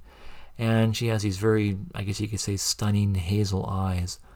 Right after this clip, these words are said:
about her. And how she dresses, it really varies from time to time, place to place. It's always tasteful. It's always,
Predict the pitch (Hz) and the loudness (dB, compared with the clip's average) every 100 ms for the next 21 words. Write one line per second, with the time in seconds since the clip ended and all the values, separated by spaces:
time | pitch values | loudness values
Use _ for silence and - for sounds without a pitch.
0 | - - - 110 98 95 95 101 110 113 | -20 -20 -16 -6 0 2 2 2 2 2
1 | 113 117 143 - 123 104 113 113 123 123 | 0 0 0 0 -6 0 0 0 -2 -2
2 | 156 165 135 95 101 104 110 104 107 104 | 2 4 4 2 2 4 2 2 -4 -2
3 | 104 101 - 98 98 - 98 92 - - | -2 -2 -2 -2 -2 -4 -4 -4 -8 -6
4 | - 104 101 - 214 170 127 - 113 117 | -2 0 0 -2 2 2 2 0 2 2
5 | - 123 120 110 110 110 107 107 | 0 -2 -2 -4 -2 0 0 0